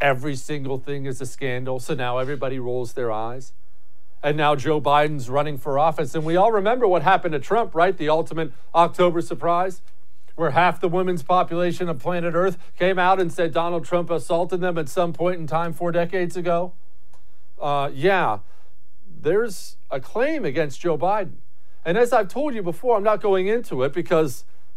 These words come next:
I never talk about those things. I don't know who to believe. I believe in due process. I'm just not talking about it. I don't do gossip, personal little stories like that. It's just not who I am. But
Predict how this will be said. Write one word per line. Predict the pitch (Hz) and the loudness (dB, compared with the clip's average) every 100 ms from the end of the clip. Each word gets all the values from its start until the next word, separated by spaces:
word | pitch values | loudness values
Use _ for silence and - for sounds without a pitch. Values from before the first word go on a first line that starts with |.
| - - | -4 -4
I | 113 | -4
never | 110 107 | -4 -4
talk | 127 185 - | -2 -2 -2
about | 123 92 | -4 -4
those | 87 85 | -4 -6
things. | - 87 - - - - | -6 -6 -6 -6 -6 -2
I | 135 | -2
don't | 135 120 | -2 -4
know | |
who | 107 135 | -4 -4
to | 113 | -4
believe. | 110 139 254 247 196 - | -4 -2 0 0 -2 -2
I | 139 143 | 2 2
believe | 139 135 120 | 4 2 0
in | 104 | -2
due | 131 | -2
process. | 117 208 220 220 185 | 0 2 2 2 2
I'm | 170 | 0
just | 165 175 | 0 -2
not | 170 151 | -4 -2
talking | 165 190 180 117 | 2 2 2 -4
about | 113 76 | -4 -6
it. | 85 | -4
I | 104 | -2
don't | 123 139 | 0 -2
do | 131 143 147 123 - - | -2 -2 -2 -2 -4 -4
gossip, | 165 151 147 175 139 | 0 2 2 0 -2
personal | - 160 143 165 151 151 143 131 - | -2 -2 -2 -2 0 0 0 -2 -2
little | 147 151 | -2 -2
stories | 127 165 160 160 143 | -2 0 0 0 -2
like | 143 | -2
that. | 156 | -2
It's | 160 147 | -4 -4
just | 127 | -4
not | 135 123 | -2 -2
who | 117 | -2
I | 117 | -4
am. | 131 202 - - - - - - - | -4 -4 -4 -4 -4 -4 -4 -4 -2
But | - 170 139 | 2 2 2